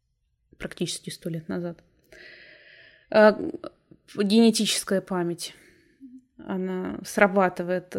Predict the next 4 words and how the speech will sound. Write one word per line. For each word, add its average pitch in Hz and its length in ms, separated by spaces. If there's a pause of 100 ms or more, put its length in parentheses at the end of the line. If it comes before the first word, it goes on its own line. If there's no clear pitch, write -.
(100)
где-то 180 340
внутри 180 520 (640)
тормозом 190 600
невидимым. 180 640